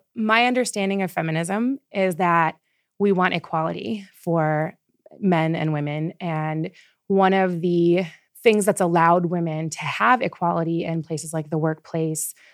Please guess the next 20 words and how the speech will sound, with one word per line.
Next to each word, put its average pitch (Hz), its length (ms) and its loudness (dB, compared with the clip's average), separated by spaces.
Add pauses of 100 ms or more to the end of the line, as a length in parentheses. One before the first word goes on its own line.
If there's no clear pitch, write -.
(160)
um, 151 400 0
in 160 580 -2
education, 156 840 -2
just 175 180 -6
in 170 120 0
daily 160 280 2
life, 202 420 2
is 185 120 -4
the 202 80 2
ability 190 380 2
to 190 60 -6
determine 175 560 -2
if, 175 240 -2
when, 165 160 0
and 160 140 -2
how 147 140 -8
to 151 80 -2
have 151 160 -8
a 151 40 -6
family. 185 520 -4